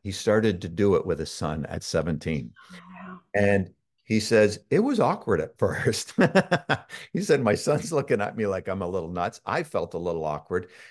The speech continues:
Speaker 1: But he says, "I knew the power in that, so I kept at it." And he just kept doing it. And they both became much more comfortable with it. And he says he sees the way his son is starting to change.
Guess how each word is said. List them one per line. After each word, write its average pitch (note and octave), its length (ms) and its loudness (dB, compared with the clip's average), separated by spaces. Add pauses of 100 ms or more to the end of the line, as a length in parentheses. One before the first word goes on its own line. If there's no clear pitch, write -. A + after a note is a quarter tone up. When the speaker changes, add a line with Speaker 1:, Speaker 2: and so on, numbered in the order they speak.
(100)
Speaker 1:
But G2+ 100 2
he G#2 80 2
says, A2+ 300 4 (120)
"I G#2+ 140 0
knew B2+ 260 0
the A3 120 -2
power A#2 500 0
in D#2 140 -6
that, D2+ 300 -10
so - 180 0
I F2 60 2
kept - 400 -4
at F#2+ 220 0
it." C#2+ 200 -6 (800)
And G2+ 420 2 (220)
he A2 80 2
just A#2 240 -4
kept - 240 -4
doing G#2+ 260 4
it. - 180 -6 (300)
And G2+ 180 2
they G2+ 60 2
both A2 340 2
became G#2+ 300 -6
much G#2 300 -2
more F#2 120 -4
comfortable E2+ 520 -4
with C#2 160 0
it. - 180 -2 (260)
And G#2 120 0
he G2+ 40 2
says G2+ 280 0 (100)
he C3+ 220 -6
sees F2 720 -2 (580)
the G2+ 80 2
way G2 180 6
his F#2+ 200 2
son G#2+ 220 2
is D#2+ 120 -2
starting F2+ 420 -2
to D#2+ 160 -8 (100)
change. G2 720 -4